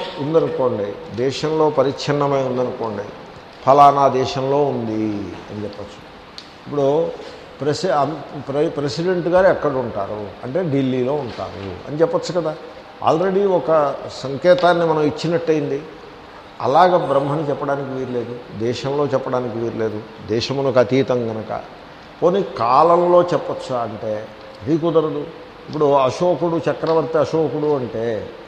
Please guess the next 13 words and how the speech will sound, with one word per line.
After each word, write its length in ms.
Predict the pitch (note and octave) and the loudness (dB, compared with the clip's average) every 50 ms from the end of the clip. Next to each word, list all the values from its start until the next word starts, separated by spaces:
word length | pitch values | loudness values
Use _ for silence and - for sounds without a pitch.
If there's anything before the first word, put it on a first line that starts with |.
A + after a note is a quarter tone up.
| - - - - | -20 -10 -4 0
ఏదో 260 | D#3+ F3 G#3 G#3+ F#3+ | 2 4 6 6 6
కొంత 240 | D3+ E3 D#3+ D#3+ D#3+ | 6 4 4 4 2
సూచన 400 | D3 - E3+ F3 D#3+ - F3 F3 | -2 0 0 -2 0 0 0 0
మీరు 320 | E3 D3+ D3+ C#3 A#2+ - | 0 -2 -2 -2 -2 0
చేయొచ్చు. 420 | C#3 C#3+ C#3+ C#3+ C#3+ - B2+ B2+ B2+ - - - - - - B2+ | 0 0 0 -2 -4 -8 -8 -8 -10 -12 -16 -20 -16 -6 -2 0
ఆయన 140 | C3 C#3 | 2 2
ఎర్రగా 320 | C#3+ C3+ B2+ C3 C#3 D3 D3+ | 4 4 4 4 4 4 4
ఉన్నాడా, 320 | D3+ D3 D3+ D3 D3 D3+ | 4 2 2 2 2 2
నల్లగా 360 | D3 D3 C#3 C#3 C#3 C#3 C#3+ | 2 2 2 2 2 0 0
ఉన్నాడా, 280 | C#3+ C#3 C#3 C#3 C#3 C#3 | 0 0 0 2 4 6
అవన్నీ 280 | C3+ B2 A#2+ A#2+ C3+ D3 | 6 6 4 2 -2 -2
మీరు 240 | D3+ D3 C3 A#2+ | -2 -2 -2 -2
చెప్పలేకపోయినా 720 | B2+ A#2+ - C#3 C#3+ C#3 C3 B2 B2+ B2 B2 C3 D#3 F#3 | -2 -2 0 0 -2 -2 -2 0 2 2 2 2 -2 -6